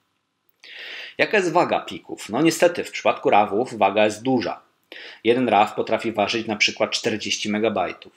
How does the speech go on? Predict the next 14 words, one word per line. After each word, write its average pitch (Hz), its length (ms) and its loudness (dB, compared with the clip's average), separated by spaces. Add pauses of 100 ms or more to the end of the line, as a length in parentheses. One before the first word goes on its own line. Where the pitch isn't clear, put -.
(280)
Natomiast 147 380 -4
w - 20 -16
przypadku - 420 0
jpegów 95 720 -4
waga 117 340 2
jest - 180 -2
mała, 101 400 -2
dlatego 117 440 0
że 156 160 0
te - 120 -6
pliki 113 320 -12
zawierają 120 500 2
mniej 104 340 -2
informacji. - 720 -2